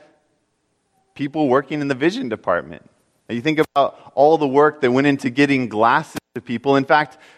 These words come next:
we sometimes think it's just a one-day event. There's a lot of preparation that goes into the Hope Clinic,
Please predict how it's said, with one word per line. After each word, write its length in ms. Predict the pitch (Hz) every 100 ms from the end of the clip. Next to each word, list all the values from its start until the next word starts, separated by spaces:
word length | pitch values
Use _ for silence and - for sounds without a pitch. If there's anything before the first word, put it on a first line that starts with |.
| _ 110
we 200 | 135 180
sometimes 460 | 180 165 160 151
think 260 | - 160 151
it's 200 | 139 -
just 240 | 156 -
a 80 | 123
one-day 540 | 117 143 147 143 139
event. 300 | 123 120 139
There's 140 | 123 127
a 60 |
lot 180 | 143 151
of 140 | 147 143
preparation 680 | 160 135 123 127 139 156
that 100 | 131
goes 260 | 120 127 113
into 280 | 127 143 165
the 100 | 156
Hope 220 | 156 160
Clinic, 480 | 175 175 196 -